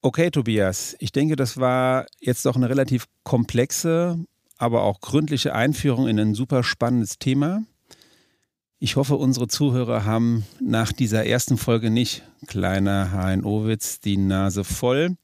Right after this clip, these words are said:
Deswegen fasse ich noch mal zusammen, damit wir so einen kleinen Wrap-up haben. Wir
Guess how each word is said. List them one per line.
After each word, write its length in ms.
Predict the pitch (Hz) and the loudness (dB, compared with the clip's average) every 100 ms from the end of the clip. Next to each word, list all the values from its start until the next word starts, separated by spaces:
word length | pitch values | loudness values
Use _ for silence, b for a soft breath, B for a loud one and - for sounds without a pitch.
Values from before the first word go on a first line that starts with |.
| B B B B B B B B B | B B B B B B B B B
Deswegen 400 | 131 123 151 151 | 0 2 2 2
fasse 300 | 143 - 170 | 0 -2 -2
ich 100 | 143 | 0
noch 160 | 143 123 | 0 2
mal 560 | 123 120 120 120 123 131 | 2 2 2 2 0 -2
zusammen, 840 | - 127 107 139 127 135 175 147 - 294 | -2 -2 2 2 2 0 0 -4 -12 -12
damit 540 | 285 - 104 117 120 - | -6 -2 2 0 0 -2
wir 140 | 113 | 0
so 100 | 107 | 0
einen 80 | 104 | 0
kleinen 300 | 107 104 104 | 0 0 2
Wrap-up 400 | 101 - 110 - | 0 0 -2 0
haben. 460 | 95 98 123 139 381 - | 0 2 0 -2 -10 -18
Wir 640 | - 107 120 135 135 139 | -20 -8 -2 0 2 0